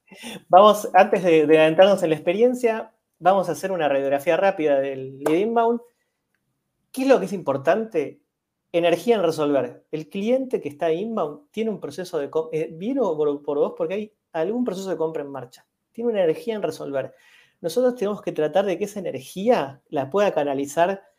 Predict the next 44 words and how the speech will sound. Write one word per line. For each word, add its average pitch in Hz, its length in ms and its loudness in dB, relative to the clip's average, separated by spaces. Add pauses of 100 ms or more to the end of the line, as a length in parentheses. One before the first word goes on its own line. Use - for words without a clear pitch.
(140)
con 151 140 -2
una 170 120 0
buena 170 160 4
experiencia 131 460 -6
en 127 60 -14
nosotros. - 560 -18
Y 160 100 -2
eso 160 140 2
vamos 151 240 4
a 147 40 0
hablar 147 140 2
un 147 120 -2
poco. 190 460 0 (420)
Lead 190 180 0
informado, 190 560 6
que 147 80 0
es 139 60 -2
lo 139 60 0
que 139 60 0
hablábamos 147 340 -4
recién. 214 420 -10 (460)
O - 40 -20
sea, 131 220 -14 (480)
in-, 147 220 -12 (220)
investiga, 156 440 -2
investiga. 196 540 -4
Ciclo 190 280 2
de 151 60 8
venta 160 200 6
más 165 140 -2
rápida. 208 520 0 (1120)
Mejor 160 360 4
tasa 160 220 2
de 151 80 2
cierre, 190 520 4 (160)
eh, 127 360 -6
va 139 100 -2
a 135 60 -2
tener 143 160 2
un 139 80 0
lead 170 140 0
inbound 190 420 -2 (340)
en 127 80 -18
general. 196 640 4